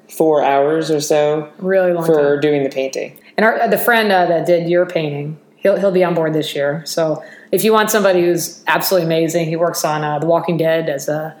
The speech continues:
Speaker 2: uh, special effects guy. He's so sweet, really amazing guy. Uh, let us know and we'll get you,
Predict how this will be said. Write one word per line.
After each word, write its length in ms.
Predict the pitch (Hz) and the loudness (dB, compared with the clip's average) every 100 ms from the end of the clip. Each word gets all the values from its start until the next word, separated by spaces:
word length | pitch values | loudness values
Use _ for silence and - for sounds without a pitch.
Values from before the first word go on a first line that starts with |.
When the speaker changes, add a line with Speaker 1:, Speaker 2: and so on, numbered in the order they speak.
| - | -6
Speaker 2:
uh, 260 | 151 143 | -4 -4
special 340 | 139 220 196 185 | -2 0 0 0
effects 500 | 185 202 - - - | 2 0 0 -2 0
guy. 400 | 214 202 202 202 | 0 2 2 2
He's 400 | 180 180 - - | 0 -4 -4 -6
so 420 | - - 196 196 | -2 2 2 2
sweet, 680 | 196 - 196 190 180 180 - - | 0 -2 0 2 0 -2 -6 -2
really 240 | 180 185 | 2 2
amazing 320 | 180 175 175 | 2 2 0
guy. 340 | 165 160 156 160 | 0 0 0 -2
Uh, 340 | - 165 156 | -2 -2 0
let 120 | 165 170 | 0 0
us 140 | 170 | 0
know 140 | 170 | 0
and 80 | 165 | 0
we'll 80 | 160 | -2
get 220 | 160 156 | -2 -4
you, 160 | 160 156 | -4 -6